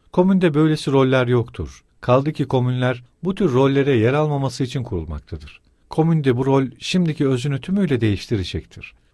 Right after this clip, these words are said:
Burada aptalca sayılan şey komünde akıllıca davranış olarak görülecek. Burada şimdiki koşullar altında doğal olmayan bir şey orada tümüyle doğal sayılacaktır.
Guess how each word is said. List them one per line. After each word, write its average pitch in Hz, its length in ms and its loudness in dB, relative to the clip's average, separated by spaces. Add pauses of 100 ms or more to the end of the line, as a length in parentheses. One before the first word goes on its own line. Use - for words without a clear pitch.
(120)
Burada 147 480 0
aptalca 180 500 -4
sayılan 117 400 0
şey 110 300 0
komünde 147 480 -2
akıllıca 143 500 -4
davranış 117 420 -2
olarak 151 320 -4
görülecek. 80 540 -8 (280)
Burada 180 320 0
şimdiki 170 420 -6
koşullar 147 440 -2
altında 135 540 0 (220)
doğal 113 260 4
olmayan 143 520 0
bir 82 80 -8
şey 165 300 -4 (240)
orada 156 460 0
tümüyle 131 500 -2
doğal 120 240 2
sayılacaktır. - 920 -8